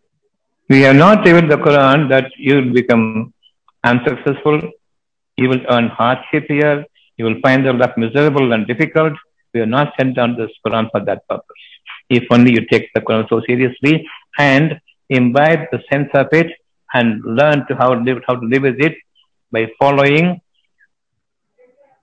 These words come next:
a messenger who is revealing it to you. So don't make your life unsuccessful and hard. And then don't blame Allah.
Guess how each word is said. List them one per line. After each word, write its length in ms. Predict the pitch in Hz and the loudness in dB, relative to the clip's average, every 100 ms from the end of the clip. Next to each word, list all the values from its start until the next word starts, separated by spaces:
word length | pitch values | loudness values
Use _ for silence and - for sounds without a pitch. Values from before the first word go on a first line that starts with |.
| - | -8
a 60 | 113 | -6
messenger 720 | 104 - 113 107 120 147 165 170 _ _ _ - | -6 -8 -6 -2 0 0 -2 -10 _ _ _ -4
who 120 | 131 | 0
is 120 | 120 113 | 0 -2
revealing 420 | 107 113 117 110 | -4 -2 -2 -4
it 120 | 101 - | -8 -12
to 60 | - | -16
you. 160 | 101 98 - - - _ _ _ _ _ 381 _ _ 415 403 _ _ _ _ _ _ - | -16 -16 -16 -18 -18 _ _ _ _ _ _ _ _ _ _ _ _ _ _ _ _ -2
So 120 | - 131 | 2 4
don't 420 | 113 160 190 - - | 6 6 4 0 0
make 340 | 123 139 135 - - _ _ _ _ | 4 4 2 -2 -14 _ _ _ _
your 180 | 127 120 | 4 4
life 360 | 110 117 135 147 - _ | 6 4 4 2 -8 _
unsuccessful 920 | 123 120 - 127 - 147 - 165 175 - _ _ - | -2 -2 -2 -4 0 -4 0 0 0 -6 _ _ -4
and 240 | 117 107 | -2 -2
hard. 480 | - - 107 95 95 - _ _ _ _ _ _ _ _ - _ - | -6 0 0 0 -6 -16 _ _ _ _ _ _ _ _ -20 _ -2
And 180 | 120 120 | 2 2
then 200 | 135 120 | 2 2
don't 260 | 123 113 | 2 2
blame 260 | 107 110 107 | 0 -2 -2
Allah. 320 | 98 95 92 | -6 -8 -10